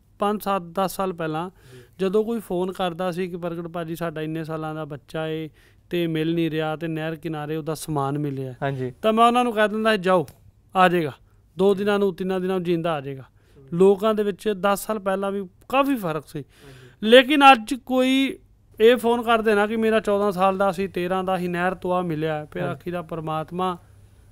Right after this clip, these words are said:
Speaker 1: ਤੇ ਭਲਾ ਕਰੇ, ਕਰੇ ਨਹੀਂ ਤੇ ਸੱਜਣਾ ਤੇਰਾ ਬੱਚਾ ਗਿਆ।"
Speaker 2: ਗਿਆ। ਜਿਵੇਂ
Speaker 1: ਇੰਨਾ,
Speaker 2: ਤੁਸੀਂ
Speaker 1: ਇੰਨੇ ਹਾਲਾਤ ਚੇਂਜ ਹੋ ਗਏ।
Speaker 2: ਜਿਵੇਂ ਤੁਸੀਂ ਆਹ ਗੱਲ ਦੱਸੀ ਨਾ ਕਿ ਬਾਰਾਂ ਸਾਲ ਦਾ ਬੱਚਾ, ਉਹਦੀ ਮੰਮੀ ਨੇ ਸਿਰਫ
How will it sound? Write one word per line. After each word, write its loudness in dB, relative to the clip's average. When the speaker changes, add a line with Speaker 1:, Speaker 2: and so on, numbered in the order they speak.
Speaker 1:
ਤੇ 0
ਭਲਾ 0
ਕਰੇ, -4
ਕਰੇ -6
ਨਹੀਂ -6
ਤੇ -8
ਸੱਜਣਾ -10
ਤੇਰਾ -6
ਬੱਚਾ -10
ਗਿਆ।" -12
Speaker 2:
ਗਿਆ। 0
ਜਿਵੇਂ 2
Speaker 1:
ਇੰਨਾ, 4
Speaker 2:
ਤੁਸੀਂ -2
Speaker 1:
ਇੰਨੇ 4
ਹਾਲਾਤ 2
ਚੇਂਜ -8
ਹੋ -10
ਗਏ। -8
Speaker 2:
ਜਿਵੇਂ 4
ਤੁਸੀਂ 0
ਆਹ 4
ਗੱਲ 4
ਦੱਸੀ 0
ਨਾ -2
ਕਿ -6
ਬਾਰਾਂ 0
ਸਾਲ 0
ਦਾ -2
ਬੱਚਾ, -4
ਉਹਦੀ -2
ਮੰਮੀ -6
ਨੇ -2
ਸਿਰਫ -8